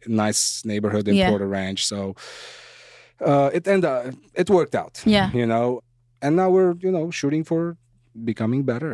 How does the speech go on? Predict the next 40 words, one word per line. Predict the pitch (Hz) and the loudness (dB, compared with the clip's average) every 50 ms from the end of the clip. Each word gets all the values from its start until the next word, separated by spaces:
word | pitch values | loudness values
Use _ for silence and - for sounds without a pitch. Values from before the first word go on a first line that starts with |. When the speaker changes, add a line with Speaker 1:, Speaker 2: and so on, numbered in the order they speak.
| 92 90 | -8 -6
Speaker 1:
as, | 101 101 95 104 | -6 -6 -4 -4
as | 101 107 101 104 | -4 -4 -4 -4
a, | 104 98 | -4 -4
as | 104 98 | -6 -8
a | 101 | -8
team, | - - - 160 131 98 | -6 -4 -2 -2 -2 -2
as | 92 92 | -6 -8
a | 98 | -10
family. | - 127 127 120 113 92 80 82 101 - - - - - - - - | -10 -10 -8 -8 -8 -10 -10 -14 -18 -20 -20 -20 -18 -18 -16 -12 -6
Speaker 2:
So | - - 285 277 285 | 0 2 2 2 2
you | 277 262 269 262 | 2 0 -2 -2
had | 269 285 277 277 262 247 | 0 0 0 0 -2 -4
that, | 262 220 | -6 -4
you | 214 247 247 | -2 -2 0
had | 233 254 254 262 240 | 2 2 0 0 0
this | 233 233 226 220 - - - - | 0 0 0 0 -2 -6 -10 -12
thought, | - - - 226 220 214 196 165 160 - - | -8 0 2 2 4 4 2 2 0 -2 -2
a | - 208 | -4 -2
thought | - - 247 262 262 233 | 0 0 0 0 0 -2
that | 233 214 208 | -2 0 0
I | 202 202 202 202 | 0 0 -2 -4
think | 285 277 233 269 285 220 208 208 - | -6 -10 -14 -8 -6 -4 -4 -4 -4
about. | 202 196 196 180 180 170 160 - - - - - _ _ | -2 0 2 2 2 2 0 -4 -6 -12 -20 -20 _ _
I've | - 214 214 | 0 0 2
been | 226 226 220 | 0 -2 -2
a | 208 | -2
founder | - - 202 196 190 190 190 | -2 -2 -2 -2 -2 -2 -2
the | 185 190 | -2 -2
majority | 180 180 190 180 175 175 180 180 | -2 -2 0 0 0 2 0 0
of | 180 | 0
my | 175 151 160 | -2 -2 -4
career. | - - 185 180 185 190 180 170 160 151 - | -4 -6 -4 -2 0 0 0 0 0 -2 -2
So | - 196 175 | 0 0 0
I | 180 202 | 0 0
think | 196 196 202 | -2 -4 -4
about | 208 202 196 190 - | 0 0 0 0 -2
this | 175 180 - | -4 -2 0
often. | - 214 226 240 220 | 0 0 0 0 0
I'm | 208 196 196 | 0 0 0
like, | 196 196 | -2 -2